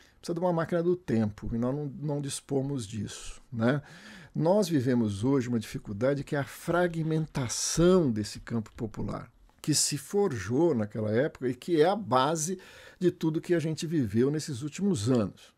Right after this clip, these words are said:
né? Isso se fragmentou, foi derrotado, né? Foi derrotado e essa derrota produziu essa fragmentação, e essa fragmentação, em grande medida, né, gera descontentamentos, gera insatisfações que, em grande parte,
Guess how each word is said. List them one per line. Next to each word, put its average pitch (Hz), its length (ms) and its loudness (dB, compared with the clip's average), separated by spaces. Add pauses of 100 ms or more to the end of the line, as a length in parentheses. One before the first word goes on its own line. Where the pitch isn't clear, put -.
(220)
né? 139 280 2 (840)
Isso 202 280 2
se 185 140 0
fragmentou, 175 840 2
foi 113 240 -6
derrotado, 131 840 2 (540)
né? 165 260 -2
Foi 120 140 -6
derrotado 156 680 -4
e 190 60 2
essa 180 180 -2
derrota 165 400 0
produziu 143 460 -4
essa 143 180 -6
fragmentação, 139 1040 -4 (320)
e 190 80 8
essa 185 200 4
fragmentação, 131 760 -2
em 113 60 0
grande 110 340 -2
medida, 117 640 -4 (240)
né, 180 280 2
gera 123 280 0
descontentamentos, 139 1160 -2 (640)
gera 117 340 2
insatisfações 127 1120 0
que, - 220 -8
em 185 180 0
grande 135 400 4
parte, 131 480 2